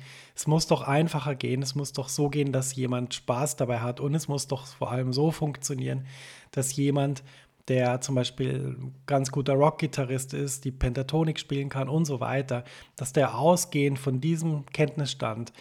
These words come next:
was lernen kann, was ihm Spaß macht, was gut klingt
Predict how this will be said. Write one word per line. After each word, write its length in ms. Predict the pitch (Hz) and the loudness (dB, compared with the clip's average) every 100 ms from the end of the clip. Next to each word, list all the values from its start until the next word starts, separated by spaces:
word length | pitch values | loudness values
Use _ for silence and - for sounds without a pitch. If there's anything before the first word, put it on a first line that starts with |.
| - - - | -20 -14 -2
was 200 | 131 135 | 0 2
lernen 340 | 123 135 135 | 2 2 0
kann, 260 | 135 131 123 | 0 0 2
was 160 | 120 | -2
ihm 140 | 123 120 | -4 -6
Spaß 460 | - 123 123 143 | -2 0 0 0
macht, 320 | 139 127 - | 0 -2 -4
was 180 | 123 113 | -4 -4
gut 240 | - 131 - | -4 -4 -4
klingt 460 | 139 135 143 131 | -2 0 -2 -6